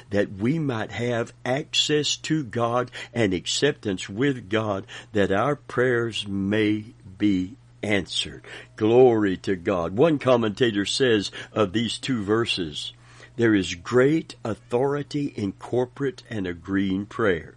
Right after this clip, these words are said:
The reason is that when two or three are gathered together in faith and committed to Christ, He is in their midst. His presence will impart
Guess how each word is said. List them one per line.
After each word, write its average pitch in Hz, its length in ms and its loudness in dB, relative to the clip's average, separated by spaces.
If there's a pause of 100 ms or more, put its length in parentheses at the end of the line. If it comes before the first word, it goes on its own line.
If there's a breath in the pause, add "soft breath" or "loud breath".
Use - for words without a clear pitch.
(580 loud breath)
The 127 100 6
reason 156 560 4
is 87 540 -2 (240 loud breath)
that 120 240 6
when 120 200 6
two 190 300 2
or 165 80 6
three 170 320 0
are 143 80 6
gathered 139 480 0
together 131 640 2
in 196 280 6
faith 120 580 0
and 101 220 -4
committed 139 580 2
to 139 120 -6
Christ, 160 800 -2 (220 loud breath)
He 240 560 0 (260 soft breath)
is 143 580 2 (140)
in 120 420 0 (220)
their 156 420 -2
midst. 156 760 -4 (560 loud breath)
His 165 240 2
presence 127 720 0
will 143 180 4
impart 147 540 2